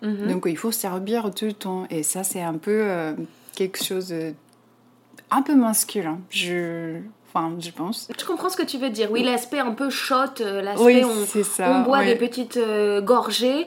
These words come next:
Speaker 2: Ouais.
Speaker 1: et on se resserre et, euh, finalement, on, on compte même plus, en
Speaker 2: Mais
Speaker 1: fait,
Speaker 2: c'est
Speaker 1: ce qu'on a bu.
Speaker 2: complètement cliché. Enfin, bien sûr, il y a des <laughs> femmes, euh, qui, euh, qui aiment bien aussi, euh, ouais.
Speaker 1: D'accord, ok.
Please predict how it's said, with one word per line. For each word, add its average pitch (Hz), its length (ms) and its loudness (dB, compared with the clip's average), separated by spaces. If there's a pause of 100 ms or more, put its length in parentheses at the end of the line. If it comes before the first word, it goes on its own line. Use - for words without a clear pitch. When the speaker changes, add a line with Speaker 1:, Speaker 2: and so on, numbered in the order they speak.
(120)
Speaker 2:
Ouais. 226 240 4
Speaker 1:
et 226 40 2
on 226 40 -2
se 240 140 0
resserre 233 520 2
et, 233 120 2
euh, 208 60 2
finalement, 233 340 -2
on, 226 360 -2
on 214 180 -2
compte 294 360 -6
même 254 240 2
plus, 320 260 4
en 254 60 8
Speaker 2:
Mais 226 80 8
Speaker 1:
fait, 254 160 0
Speaker 2:
c'est 247 160 6
Speaker 1:
ce - 20 0
qu'on 240 60 0
a 240 40 6
bu. 240 80 8
Speaker 2:
complètement 254 480 6
cliché. 214 420 0
Enfin, 180 420 0 (560)
bien 190 240 2
sûr, 240 300 4
il 202 180 6
y 196 40 8
a 185 40 4
des 170 460 2
<laughs> - 80 -20
femmes, 240 400 10
euh, 180 260 2
qui, 175 240 -4
euh, 165 260 -4
qui 156 200 -8
aiment 156 160 -2
bien 196 180 -4
aussi, 185 480 -8
euh, 160 200 -8 (300)
ouais. 240 120 0
Speaker 1:
D'accord, 220 420 -2
ok. 254 220 -2